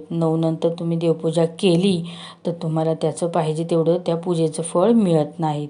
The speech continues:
त्यामुळे शक्य होईल तर तुम्ही नऊच्या आतच सकाळी पूजा करणं हे शुभ मानलं जातं.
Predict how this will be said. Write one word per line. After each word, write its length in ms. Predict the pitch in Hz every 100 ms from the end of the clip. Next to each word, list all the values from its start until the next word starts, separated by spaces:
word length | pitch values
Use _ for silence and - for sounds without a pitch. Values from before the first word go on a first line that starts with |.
| -
त्यामुळे 340 | 160 170 170
शक्य 380 | 170 180 170 175
होईल 300 | 165 170 180 - - - -
तर 60 | 208
तुम्ही 260 | 220 208 190
नऊच्या 440 | 196 175 156 185
आतच 580 | 170 - 185 165 - -
सकाळी 360 | 165 170 160 160
पूजा 340 | 175 156 160
करणं 340 | 165 170 165
हे 80 | 160
शुभ 260 | 160 170 151 185 247 -
मानलं 440 | 165 147 139 147
जातं. 360 | 143 147 147 147